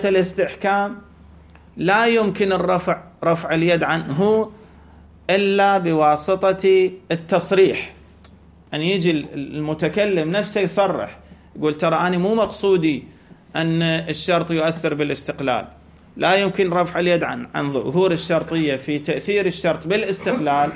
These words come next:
من دون حاجة إلى ضم ضميمة ما لم يصرح المتكلم أو ينصب قرينة جلية واضحة على رفع اليد عن ذلك الظهور.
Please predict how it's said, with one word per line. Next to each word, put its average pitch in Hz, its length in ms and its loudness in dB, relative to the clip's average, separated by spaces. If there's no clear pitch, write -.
من 151 280 -2
دون 220 360 2
حاجة 160 680 0
إلى 165 340 2
ضم 165 340 0
ضميمة 165 880 0
ما 151 220 -2
لم 170 180 0
يصرح 170 640 0
المتكلم 185 760 -4
أو 196 140 2
ينصب 233 500 0
قرينة 214 320 2
جلية 180 720 2
واضحة 185 840 2
على 156 220 2
رفع 165 260 -2
اليد 175 260 0
عن 147 220 -6
ذلك 156 380 0
الظهور. 139 720 -4